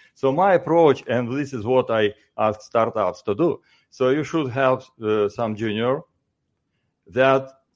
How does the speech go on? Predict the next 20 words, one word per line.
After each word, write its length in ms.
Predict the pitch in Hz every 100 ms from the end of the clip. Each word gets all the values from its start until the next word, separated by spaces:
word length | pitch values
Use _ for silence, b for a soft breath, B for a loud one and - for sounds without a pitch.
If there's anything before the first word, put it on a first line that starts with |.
| _
has 340 | - 127 120
a 80 | 123
fresh 480 | - 127 131 135 135
mind 520 | 127 104 98 113 147 _ _ _ _ _ _ _ _ _ _ _ _
and 260 | 117 135 131
could 180 | 147 127
learn 340 | 135 156 147
everything 500 | 139 139 135 135 120
from 260 | 104 123 113
the 80 | 107
beginning 580 | 101 98 107 123 160 185 _ _ _
without 640 | 117 110 143 147 151 151
some 500 | - 139 135 131 131 - _ 110
garbage 720 | 95 139 151 151 123 82 - _ _ _ _ _ _ _ _ _
that 380 | 120 127 120
this 200 | 117 120
guy 580 | 104 127 123 127 127 120 - _ _ 101
bring 500 | 123 131 127 127 120 92
by 280 | 113 113 110
their, 440 | 98 107 104 101